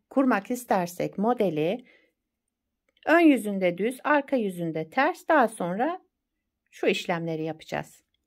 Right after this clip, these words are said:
Herhalde anlatmama gerek yok. Anlaşılmayan yer olursa videoyu baştan izleyebilirsiniz. Birinci sıradan başlayıp modeli tekrar kuracağız. Ben çekim öncesi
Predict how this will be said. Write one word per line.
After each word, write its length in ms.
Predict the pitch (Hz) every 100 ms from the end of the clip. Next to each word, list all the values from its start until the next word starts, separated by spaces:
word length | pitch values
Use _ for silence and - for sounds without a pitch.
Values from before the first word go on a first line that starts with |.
| _ _ _ _
Herhalde 360 | - 330 190 196
anlatmama 540 | 254 262 202 - 190
gerek 460 | 226 226 190 180 -
yok. 220 | 185 214
Anlaşılmayan 600 | 269 294 294 294 240 185
yer 300 | 185 233 247
olursa 800 | 214 226 220 190 - 220 233 254
videoyu 340 | 233 196 180 190
baştan 400 | 208 202 196 208
izleyebilirsiniz. 1040 | 196 - 170 165 160 156 - 151 147 -
Birinci 340 | 190 175 165
sıradan 540 | 156 - 151 143 143 147
başlayıp 600 | 185 196 - 214 269 - _ _ _ _ _ _ _
modeli 480 | 254 170 175 240 269
tekrar 480 | - 196 - 190 214
kuracağız. 680 | - 165 151 151 147 - _ _ _ _ _ _ _ _ -
Ben 220 | 320 330
çekim 360 | - 339 392
öncesi 760 | 339 233 196 185 - 220 254